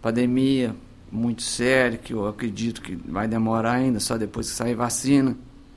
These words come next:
Vamos precisar muito do serviço dela e, e de uma equipe boa na área.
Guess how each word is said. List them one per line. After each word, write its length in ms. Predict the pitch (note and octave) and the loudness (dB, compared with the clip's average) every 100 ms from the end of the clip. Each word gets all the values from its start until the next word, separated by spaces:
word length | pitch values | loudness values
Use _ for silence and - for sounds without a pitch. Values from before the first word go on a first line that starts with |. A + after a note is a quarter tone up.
| - - - | -20 -20 -16
Vamos 400 | G2 A#2+ B2+ A#2+ | -8 -4 -2 -4
precisar 440 | - - A#2+ A#2+ B2 | -2 -4 -2 0 2
muito 520 | A2+ B2+ D3 C#3+ - | 4 4 4 2 -4
do 220 | - A#2 | -12 -10
serviço 480 | - A2+ A2 A2+ A2 | -6 -6 -4 -6 -6
dela 400 | G#2 A2+ A#2+ A#2+ | -2 0 0 -2
e, 100 | G#2+ - - - - - | -6 -12 -20 -20 -16 -8
e 40 | |
de 100 | G2+ | 0
uma 160 | A#2+ A2+ | 2 0
equipe 400 | G#2 - B2 A2+ | -2 -4 -6 -4
boa 560 | G#2+ A#2+ B2+ B2+ A#2+ - - - - - - - | -2 2 2 2 -2 -8 -20 -20 -20 -20 -20 -12
na 160 | - A#2 | -4 0
área. 520 | A2+ A#2 B2 B2 B2 | 2 2 2 2 -2